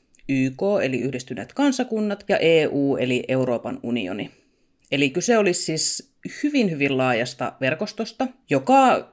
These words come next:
yrittäisi sitten ajaa välillä jopa hyvin kyseenalaisilla keinoilla haluamansa agendaa. Eli sytyttäisi sotia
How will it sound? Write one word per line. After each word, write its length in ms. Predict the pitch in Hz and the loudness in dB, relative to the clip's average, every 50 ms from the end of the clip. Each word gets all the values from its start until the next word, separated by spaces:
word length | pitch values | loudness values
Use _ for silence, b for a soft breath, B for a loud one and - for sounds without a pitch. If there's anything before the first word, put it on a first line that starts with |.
| _ _ _ - | _ _ _ 2
yrittäisi 720 | 185 196 190 180 - - 185 160 160 156 - - - - - | 2 4 4 2 2 2 4 4 4 4 2 0 0 -2 -2
sitten 320 | 165 131 - - - 87 | -4 -6 -4 -2 0 2
ajaa 480 | 120 139 143 135 131 131 131 127 - 127 | 4 4 4 4 4 4 4 2 0 0
välillä 280 | 135 131 131 131 139 | 0 0 2 2 2
jopa 240 | 135 151 156 - 196 | 0 0 2 2 2
hyvin 300 | 175 175 160 147 139 131 | 2 2 2 0 0 0
kyseenalaisilla 720 | 131 135 131 - 143 123 127 123 117 120 127 131 131 127 127 - | 0 -2 -2 0 0 0 0 0 -2 -2 -4 -4 -6 -8 -8 -6
keinoilla 420 | 127 123 123 123 101 87 117 151 | -4 -4 -4 -4 -4 -6 -6 -6
haluamansa 580 | 143 135 127 127 110 101 92 92 123 143 - - - - | -4 -4 -2 -2 -2 -2 -2 -4 -6 -6 -8 -12 -10 -8
agendaa. 720 | - 120 - - 107 92 90 90 85 - 87 85 87 131 165 b b b b b b b b _ - - | -8 -8 -6 -6 -6 -4 -4 -6 -6 -4 -4 -4 -4 -6 -6 b b b b b b b b _ -4 -2
Eli 380 | 127 123 120 - 123 - _ _ _ _ _ _ _ _ _ _ _ - | -2 -2 -2 -4 -6 -8 _ _ _ _ _ _ _ _ _ _ _ -10
sytyttäisi 760 | - - 151 131 139 131 131 - - 117 117 120 - - | -6 -4 -2 -2 -2 -2 -4 -2 -2 -2 0 0 -2 -2
sotia 460 | - 208 208 - - 233 214 214 220 | 0 -2 -2 -2 -2 -2 0 0 0